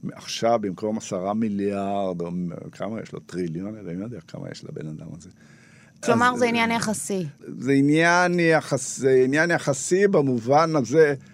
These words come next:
Speaker 1: שהרי קניין אין לו ערך של-, כשלעצמו, הוא בעצם נועד לממש ערכים אחרים, אוקיי? כמו חופש, או נגיד, אם צריך להסתכל מבחינה כלכלית, יעילות. ואז אתה פשוט, אה,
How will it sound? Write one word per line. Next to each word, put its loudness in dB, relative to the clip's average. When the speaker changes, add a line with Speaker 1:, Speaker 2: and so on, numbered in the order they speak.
Speaker 1:
שהרי -2
קניין 2
אין -4
לו 2
ערך -2
של-, -12
כשלעצמו, -8
הוא -8
בעצם 0
נועד 2
לממש 0
ערכים 2
אחרים, 0
אוקיי? -4
כמו -4
חופש, -2
או -4
נגיד, -8
אם -4
צריך -14
להסתכל -12
מבחינה -6
כלכלית, -6
יעילות. 2
ואז 2
אתה 6
פשוט, -2
אה, 6